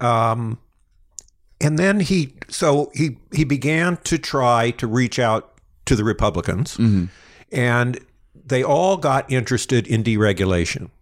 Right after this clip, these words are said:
Speaker 2: Okay.
Speaker 1: So a lot of people think that deregulation came under Reagan. It didn't. It came under Carter.
Speaker 2: Ah.
Speaker 1: A T and T was broken up into the Baby Bells.
Speaker 2: Okay.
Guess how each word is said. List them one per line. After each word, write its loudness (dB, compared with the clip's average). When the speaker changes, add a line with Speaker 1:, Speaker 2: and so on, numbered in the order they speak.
Speaker 2:
Okay. 2
Speaker 1:
So 0
a -2
lot 0
of -2
people 0
think 0
that -2
deregulation 0
came 2
under 0
Reagan. 0
It -2
didn't. 2
It 0
came 2
under 2
Carter. 0
Speaker 2:
Ah. 6
Speaker 1:
A 4
T 2
and 0
T 2
was 0
broken 2
up 0
into 0
the 0
Baby 2
Bells. -2
Speaker 2:
Okay. 2